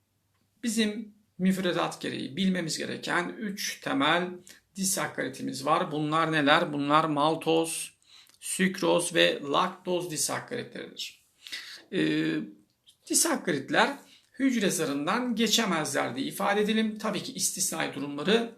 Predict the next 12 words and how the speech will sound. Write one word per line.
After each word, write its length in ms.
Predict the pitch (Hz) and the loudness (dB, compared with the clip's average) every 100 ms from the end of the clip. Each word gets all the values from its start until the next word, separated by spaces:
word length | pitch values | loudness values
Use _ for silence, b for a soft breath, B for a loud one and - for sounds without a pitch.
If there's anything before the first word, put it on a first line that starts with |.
| _ | _
söz 360 | - 202 185 | -6 -4 -4
konusu. 680 | - 139 123 - 214 269 - B B B B | -4 -6 -6 -4 -4 -4 -8 B B B B
Örneğin 380 | 180 180 190 185 | 0 2 2 0
bir 120 | 170 | -2
Escherichia 540 | - 156 160 143 - - - | -2 0 0 0 -2 -2 -2
coli 180 | 165 | -2
bakterisinde 560 | 151 135 - 123 - 180 | 0 -2 -4 -6 -4 -4
laktoz 520 | 170 143 - 170 170 | -2 -2 -4 -10 -10
hücre 220 | 151 143 | -8 -6
zarından 640 | 139 139 131 123 147 190 - B B B | -4 -6 -6 -6 -4 -6 -6 B B B
kolaylıkla 440 | - 165 156 - 151 | -6 0 0 0 -4
geçebilir. 840 | 143 131 - 139 131 127 - - | -2 0 0 -2 -2 -2 -2 -6